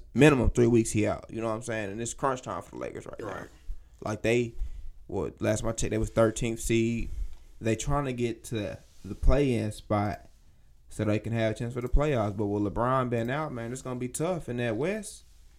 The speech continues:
Speaker 1: Man, it's gonna be tough. I think they still gonna get a play-in spot. I don't know which one.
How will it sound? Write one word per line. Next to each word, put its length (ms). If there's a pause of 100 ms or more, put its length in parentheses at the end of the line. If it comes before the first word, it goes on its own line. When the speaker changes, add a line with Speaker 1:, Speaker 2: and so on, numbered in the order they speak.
(140)
Speaker 1:
Man, 220
it's 100
gonna 140
be 120
tough. 340 (360)
I 120
think 500 (880)
they 160
still 240
gonna 140
get 120
a 40
play-in 520
spot. 400 (800)
I 180
don't 120
know 120
which 300
one. 400